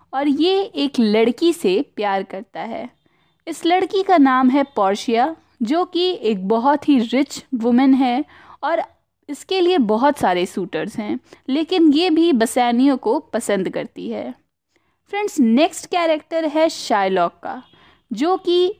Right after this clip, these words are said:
एक ज्यू है, यानी एक यहूदी है और साथ ही वो एक मनी लेंडर है। इसकी एक बेटी है जिसका नाम है जेसिका, जो कि आगे चलकर एक शादी करती है एक क्रिश्चियन मैन से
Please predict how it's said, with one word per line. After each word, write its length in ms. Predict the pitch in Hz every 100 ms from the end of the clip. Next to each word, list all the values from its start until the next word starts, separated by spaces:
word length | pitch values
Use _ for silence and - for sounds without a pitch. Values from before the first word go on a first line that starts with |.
| -
एक 300 | 277 262 190
ज्यू 320 | 196 233 226
है, 260 | 226 208 247
यानी 340 | 226 277 349
एक 200 | 311 330 233
यहूदी 540 | 208 220 233 254 330
है 280 | 285 208 247 - - - - 285
और 100 | 302
साथ 440 | - 339 370 -
ही 120 | 330
वो 240 | 285 294 330
एक 300 | 294 330 233
मनी 400 | 202 214 226 233
लेंडर 460 | 170 170 165 185
है। 180 | 226 240 - _ _ _ _ _ _
इसकी 360 | 311 - 370 381 311
एक 240 | 214 185
बेटी 340 | 214 247 339 349
है 340 | 320 302 320
जिसका 460 | 220 226 - 233 226
नाम 360 | 220 269 339
है 220 | 302 294 220
जेसिका, 680 | 196 196 190 190 185 254 - - _ _ _
जो 240 | 220 320 381
कि 260 | 339 349
आगे 440 | 370 - 233 269 349
चलकर 600 | 320 269 254 226 220 254 _ _ _ _
एक 160 | 233 -
शादी 400 | - 254 247 330
करती 400 | 349 320 320 302
है 140 | 302 262
एक 240 | 247 -
क्रिश्चियन 420 | 262 - - 370 294
मैन 260 | 233 202
से 320 | - 196 214